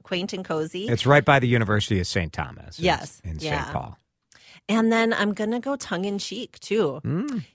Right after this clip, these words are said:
Speaker 1: You know what?
Speaker 2: Yeah.
Speaker 1: Maybe also flying under the radar. It's like a five-star restaurant, like a th-, at, like, a three-star budget.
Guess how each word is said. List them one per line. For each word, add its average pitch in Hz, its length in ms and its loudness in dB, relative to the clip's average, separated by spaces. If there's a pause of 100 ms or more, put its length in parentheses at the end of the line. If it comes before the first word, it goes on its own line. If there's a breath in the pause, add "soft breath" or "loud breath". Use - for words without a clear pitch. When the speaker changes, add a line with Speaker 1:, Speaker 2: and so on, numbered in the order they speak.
(260)
Speaker 1:
You 202 140 0
know 208 180 4
what? 196 240 4
Speaker 2:
Yeah. 180 60 0
Speaker 1:
Maybe 220 440 2
also 202 720 6
flying 208 380 6
under 214 240 0
the 202 120 0
radar. 175 680 -4 (920)
It's 208 220 0
like 320 200 -2
a 320 60 -6
five-star 175 800 2
restaurant, 170 720 -4 (440)
like 170 240 2
a 180 60 0
th-, - 220 -10
at, 170 260 2
like, 170 180 -2
a 160 60 -2
three-star 165 1120 -2
budget. 143 460 -8